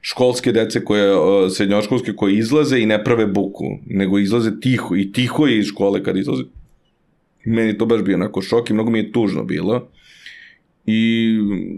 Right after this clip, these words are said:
taj deo me onako... Mislim, to je, e, ti suburbi, to je ta predgrađa, to, bili su nam neki prijatelji u gostima i svi koji su bili kao, „Ja, ovde je divno, tako je lepo.” I stvarno je lepo, to su lepe kuće i lepe bašte ispred.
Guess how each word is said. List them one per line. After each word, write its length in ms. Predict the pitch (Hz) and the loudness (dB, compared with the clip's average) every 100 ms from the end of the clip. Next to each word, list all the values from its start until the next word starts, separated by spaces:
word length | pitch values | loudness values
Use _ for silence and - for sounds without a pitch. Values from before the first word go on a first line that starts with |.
| - _ | -14 _
taj 200 | 117 107 | 0 2
deo 280 | 98 104 101 | 2 2 2
me 160 | 101 98 | 2 2
onako... 640 | 98 98 - 98 95 92 - - _ _ _ _ _ _ _ _ | 0 -2 0 2 2 0 -6 -20 _ _ _ _ _ _ _ _
Mislim, 240 | 131 123 135 | -4 -2 2
to 180 | 151 156 | 4 4
je, 280 | 139 107 | 4 2
e, 60 | 117 - - _ - | 0 -4 -16 _ -2
ti 140 | 139 | -2
suburbi, 600 | 131 127 123 135 117 104 | 0 0 2 0 0 0
to 120 | 101 113 | 2 4
je 340 | 113 107 98 - | 4 2 0 -2
ta 120 | 110 | 0
predgrađa, 520 | - 110 101 113 95 95 | 2 2 2 2 0 0
to, 320 | 117 117 117 - - - - | 2 2 0 -12 -20 -20 -2
bili 180 | 117 120 | 0 2
su 140 | 123 | 0
nam 120 | 113 | 2
neki 260 | 113 110 107 98 110 104 | 0 0 -2 -2 -6 -2
prijatelji 460 | 113 107 101 98 95 | 0 0 0 2 2
u 80 | |
gostima 680 | 95 95 95 117 123 120 117 - - _ _ - | 2 0 -2 -2 0 0 -2 -6 -20 _ _ -6
i 100 | 101 | -6
svi 260 | - 131 | -2 -2
koji 180 | 131 127 | 0 0
su 120 | 110 | 0
bili 300 | 98 113 117 | 0 2 2
kao, 120 | 113 110 | 0 2
„Ja, 180 | 107 113 | 4 4
ovde 260 | 104 104 | 2 0
je 60 | 98 | 0
divno, 300 | 101 95 87 | 2 2 0
tako 240 | 92 113 | -2 0
je 40 | 101 | 0
lepo.” 300 | 90 - - - - - - | 0 -4 -14 -20 -20 -20 -8
I 40 | |
stvarno 240 | 95 104 | -2 0
je 60 | 139 | 2
lepo, 340 | 147 135 - | 2 0 -4
to 100 | 92 | -10
su 160 | 92 98 | -6 -2
lepe 300 | 101 107 92 | 0 0 -4
kuće 400 | - 113 123 139 | -6 -2 -2 0
i 40 | 113 | 0
lepe 300 | 104 104 101 | 0 0 -2
bašte 400 | 92 92 - - | -2 -2 -6 -10
ispred. 240 | - - | -10 -18